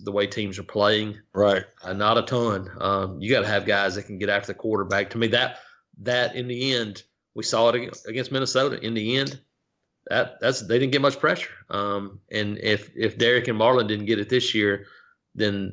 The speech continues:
Speaker 1: they didn't really get it. And, and so that's what you gotta have, and that's what they gotta have moving forward. And,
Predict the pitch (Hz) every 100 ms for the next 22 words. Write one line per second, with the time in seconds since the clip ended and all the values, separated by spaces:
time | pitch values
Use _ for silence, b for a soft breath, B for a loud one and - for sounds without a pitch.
0 | 67 69 104 113 110 104 95 110 90 -
1 | - 95 95 - 98 95 110 104 98 -
2 | - 104 120 143 - 104 110 104 98 107
3 | 107 104 101 101 - 104 101 101 98 98
4 | 101 101 104 98 92 104 104 104 104 90